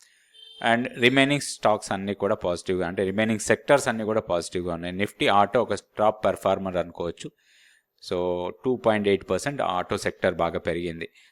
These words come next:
So, most of the automobile స్టాక్స్లో పాజిటివ్ మొమెంటం చూసాం. అయితే Nifty ఫిఫ్టీ స్టాక్స్ చూద్దాం. So, Nifty ఫిఫ్టీ స్టాక్స్లో మ్యాక్సిమం స్టాక్స్ పాజిటివ్గా క్లోజ్ అయ్యాయి. ఫార్టీ టూ స్టాక్స్ పాజిటివ్ ఉంటే లూజర్స్లో ఉన్నది ఎనిమిది స్టాక్స్. ఇందులో టాప్ పర్ఫార్మెన్స్,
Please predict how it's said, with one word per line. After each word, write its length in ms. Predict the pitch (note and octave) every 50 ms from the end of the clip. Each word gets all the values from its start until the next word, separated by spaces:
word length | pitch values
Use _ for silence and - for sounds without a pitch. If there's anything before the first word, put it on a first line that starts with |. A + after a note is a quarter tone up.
| _ - -
So, 100 | A#2 G2+
most 420 | F#2+ G2 _ - A2+ A2 A2+ -
of 80 | - B2
the 120 | G#2+ A2+
automobile 440 | A2 G#2 G2+ G#2+ A2 G#2+ G#2 G2 G2
స్టాక్స్లో 460 | G2 - - G2 F#2 - - - B2+
పాజిటివ్ 420 | A#2+ - G2 F2+ F2 - - G2 F#2
మొమెంటం 420 | F#2 F2+ F#2 F2+ F2 - F#2+ F2+ - E2
చూసాం. 220 | D#2+ - E2 - - -
అయితే 180 | B2+ A2 G2+ G#2+
Nifty 340 | A2 A2 A2 - - - B2
ఫిఫ్టీ 360 | - - A2+ - - - B2+
స్టాక్స్ 500 | - - - G#2+ G2 - - - - -
చూద్దాం. 240 | F2+ D#2+ F2 A#2+ D3 - _ _ _ - A2+
So, 80 | G#2
Nifty 320 | A2+ C3+ C#3+ - - F3+ F3
ఫిఫ్టీ 400 | - - D3+ C#3 - - E3 D3
స్టాక్స్లో 560 | - - - B2 A#2+ - - - B2+ C3 C3+
మ్యాక్సిమం 480 | A2+ G#2 G#2+ A2+ - - - C3 C3 B2+
స్టాక్స్ 380 | - - A2+ G#2+ - - - -
పాజిటివ్గా 440 | G2+ F#2+ F#2 F#2 - G#2+ G2+ G2 G2+
క్లోజ్ 260 | F#2 - - F2+ F2+
అయ్యాయి. 180 | F2 E2+ F2 - -
ఫార్టీ 380 | - B2+ B2 - - E3+ E3 D#3+ _ -
టూ 100 | D3+ D3+
స్టాక్స్ 500 | D3+ - - - A2+ A2 - - - -
పాజిటివ్ 380 | G2 G2 G2 - - A#2+ G#2 F#2+
ఉంటే 360 | F#2 F2+ - B2 C#3 D#3 - _ _ _ _ _ _ _ _ _ _ F2+ E2+
లూజర్స్లో 640 | E2+ F2 F#2 G#2 A#2+ C#3 C#3 D3 C#3+ C#3+ - B2+ A#2
ఉన్నది 380 | A2 G#2+ G#2 G#2+ A#2+ D#3 - - A2
ఎనిమిది 360 | G2 G2 G2+ G2+ G2+ F#2 F#2+
స్టాక్స్. 460 | - - - D#2+ D#2 - - - - - _ _ _ _ _ _ _ _ _ _ -
ఇందులో 500 | C#3+ D#3+ F3+ F3 E3 D#3 D#3+ E3 - - - -
టాప్ 260 | C#3 B2 B2 B2 - B2+
పర్ఫార్మెన్స్, 840 | A#2 A2+ - B2 A#2+ A#2 G#2+ G#2+ G#2 G2+ G2 G2 - - - C3